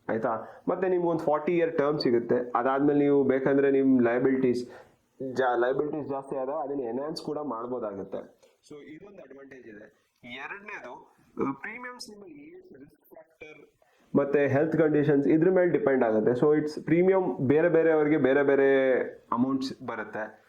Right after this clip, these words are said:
So ಅದೊಂದು ಅಡ್ವಾಂಟೇಜ್ ಇದೆ. ನೀವು ನಾ-, ಹೇಳ್ದಂಗೆ ನಾನ್ ಸ್ಮೋಕರ್, ನಾನ್ ಡ್ರಿಂಕರ್ ಅಂದ್ರೆ ತುಂಬಾ ಚೀಪ್ ಆಗಿ ನಿಮ್ಗೆ ತುಂಬಾ ದೊಡ್ಡ ಕವರೇಜ್ ಸಿಗುತ್ತೆ. ಮತ್ತೆ ಇದ್ರಲ್ಲಿ ಇನ್ನೊಂದೇನಂದ್ರೆ ಅಮೌಂಟ್ ಚಿಕ್ಕದಾದ್ರೂ ಕವರೇಜ್ ತುಂಬಾ ಜಾಸ್ತಿ ಸಿಗುತ್ತೆ,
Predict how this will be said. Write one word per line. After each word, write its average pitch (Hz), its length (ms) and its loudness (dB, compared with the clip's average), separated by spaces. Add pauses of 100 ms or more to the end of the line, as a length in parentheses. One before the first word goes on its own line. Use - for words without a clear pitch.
(280)
So 120 320 2
ಅದೊಂದು 165 800 2
ಅಡ್ವಾಂಟೇಜ್ 127 520 2
ಇದೆ. 113 220 4
ನೀವು 123 320 4
ನಾ-, 120 400 0
ಹೇಳ್ದಂಗೆ 123 420 2
ನಾನ್ 135 200 2
ಸ್ಮೋಕರ್, 139 300 0
ನಾನ್ 131 200 2
ಡ್ರಿಂಕರ್ 135 280 2
ಅಂದ್ರೆ 131 200 2
ತುಂಬಾ 180 200 2
ಚೀಪ್ 202 440 0
ಆಗಿ 180 200 2
ನಿಮ್ಗೆ 160 580 2
ತುಂಬಾ 143 200 2
ದೊಡ್ಡ 127 300 -2
ಕವರೇಜ್ 147 400 2
ಸಿಗುತ್ತೆ. 113 680 -2 (220)
ಮತ್ತೆ 170 240 2
ಇದ್ರಲ್ಲಿ 170 280 4
ಇನ್ನೊಂದೇನಂದ್ರೆ 180 800 2
ಅಮೌಂಟ್ 185 480 2
ಚಿಕ್ಕದಾದ್ರೂ 170 600 0
ಕವರೇಜ್ 156 580 0
ತುಂಬಾ 151 260 2
ಜಾಸ್ತಿ - 680 -2
ಸಿಗುತ್ತೆ, 110 600 0